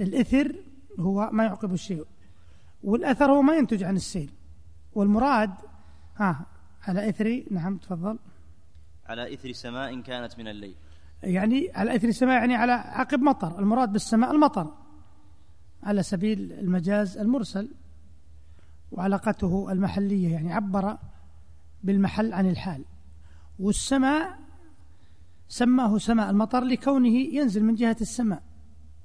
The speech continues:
Speaker 1: والسماء كل ما علاك وارتفعك يسمى سماءً. نعم، أكمل.
Speaker 2: قال: "فلما انصرف أقبل على الناس فقال:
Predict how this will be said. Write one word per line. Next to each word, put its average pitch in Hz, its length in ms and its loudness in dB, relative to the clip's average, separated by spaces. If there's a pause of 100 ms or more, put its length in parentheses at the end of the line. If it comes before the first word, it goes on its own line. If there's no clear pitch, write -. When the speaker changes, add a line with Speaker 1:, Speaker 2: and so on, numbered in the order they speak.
(400)
Speaker 1:
والسماء 277 360 0
كل 320 240 2
ما 240 80 4
علاك 208 460 -2
وارتفعك 190 680 -4 (680)
يسمى 180 680 2 (1000)
سماءً. 196 560 0 (120)
نعم، 185 340 0 (320)
أكمل. 220 340 -2 (280)
Speaker 2:
قال: 135 240 -4
"فلما 143 300 -6
انصرف 139 380 -8
أقبل 135 380 -8
على 127 240 -6
الناس 127 340 -10
فقال: 127 520 -6